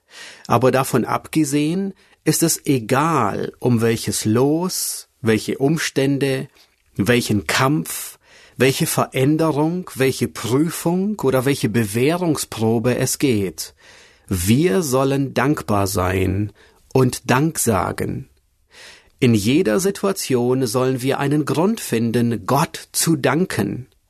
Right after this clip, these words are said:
Das meint keinen Wischiwaschi-Dank, der in den Weltraum geschickt wird, sondern es meint konkreten Dank, der direkt an Gott gerichtet ist. Wir dürfen nicht vergessen, dass Dankbarkeit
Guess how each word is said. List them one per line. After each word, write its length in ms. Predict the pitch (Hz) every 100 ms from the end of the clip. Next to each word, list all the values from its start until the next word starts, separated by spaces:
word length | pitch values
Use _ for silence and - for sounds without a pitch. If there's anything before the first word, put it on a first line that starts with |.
| _ - - - - _ _ _ -
Das 180 | - -
meint 280 | 214 233 -
keinen 440 | - 135 160 135
Wischiwaschi-Dank, 1120 | 127 147 113 95 120 151 131 101 101 117 131 -
der 140 | 113
in 100 | 117
den 240 | 107 92
Weltraum 500 | 104 135 156 101 107
geschickt 440 | 104 - 107 - 98
wird, 540 | 104 120 - - - - -
sondern 520 | 113 123 143 185 202
es 240 | - -
meint 380 | 131 127 131 -
konkreten 1040 | - 110 95 - 104 110 127 135 156 151 117
Dank, 440 | 107 123 139 -
der 140 | 101 95
direkt 960 | 92 123 156 170 123 147 - - -
an 260 | 135 135 113
Gott 300 | 107 - -
gerichtet 560 | 98 92 90 - 101
ist. 500 | - - - - - _ _ _ _ _ - - - _ _ _ _ _ _ _
Wir 200 | 110 208
dürfen 320 | 247 233 147
nicht 180 | 135 156
vergessen, 560 | - 110 107 - 143 117
dass 200 | 104 -
Dankbarkeit 1080 | 104 123 185 - 113 110 107 113 123 -